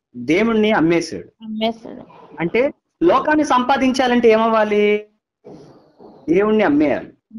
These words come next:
Speaker 2: అమ్మేయాలి.
Speaker 1: ఇస్కరియోతు యోధా లోకపరంగా ఆలోచించాడు. ఆ ఆలోచన, అందుకని ఆలోచన అనేది మనసు నుంచి వచ్చింది. మన, అందుకని మన రోమిలు ఎనిమిది ఆరులో చదివితే, "ఆత్మానుసారమైన మనస్సు జీవము, సమాధానం,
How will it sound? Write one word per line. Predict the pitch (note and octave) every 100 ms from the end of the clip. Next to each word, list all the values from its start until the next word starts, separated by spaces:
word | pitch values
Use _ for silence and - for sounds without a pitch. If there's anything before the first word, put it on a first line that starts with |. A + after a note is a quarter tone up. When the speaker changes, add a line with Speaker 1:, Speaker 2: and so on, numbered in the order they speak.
| A3+
Speaker 2:
అమ్మేయాలి. | G#3 G3 F#3+ F#3 F#3 - _ _ _ _ _ _ _ _ -
Speaker 1:
ఇస్కరియోతు | F3+ - E4 D#4 D4+
యోధా | A#3+ B3 A#3+ F3+ G#3+
లోకపరంగా | F#3+ F3 A3 C4+ C4 B3+ B3
ఆలోచించాడు. | F#3+ F#3 - - G#2+ E2+ - _ _ _ _ - - - C#2+ - - - -
ఆ | G3+ F3 G#3
ఆలోచన, | D4 D#4+ D#4+ B3 D3+ - _ _ -
అందుకని | A3 D4 C4 A#3+
ఆలోచన | G#3+ A#3+ D4+ D#4
అనేది | C#4 C4
మనసు | A#3 B3 D4
నుంచి | C#4 G#3
వచ్చింది. | - C3+ D#4 _ _ _ _ _ _ -
మన, | F3+
అందుకని | A3+ D4 C#4
మన | B3
రోమిలు | A3 C#4 C#4
ఎనిమిది | B3 C4
ఆరులో | C4 A#3 A#3
చదివితే, | G#3+ G3 F#3+ F3 F#3 E3
"ఆత్మానుసారమైన | G#3 - C#4+ C#4+ C#4 B3 A#3+ A3
మనస్సు | F3 F3+ - A#3 C4 E3+ -
జీవము, | A#3 B3+ C4+ C#4+
సమాధానం, | G3+ F#3 F3+ - B2